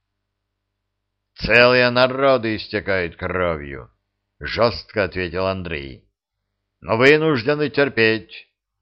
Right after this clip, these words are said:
Самое время задуматься над этим».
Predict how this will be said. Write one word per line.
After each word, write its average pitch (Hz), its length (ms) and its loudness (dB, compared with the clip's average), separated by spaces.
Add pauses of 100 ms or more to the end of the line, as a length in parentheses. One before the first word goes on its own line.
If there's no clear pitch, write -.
(220)
Самое 165 520 4
время 127 500 2
задуматься 104 760 -2
над 87 200 -6
этим». 67 460 -10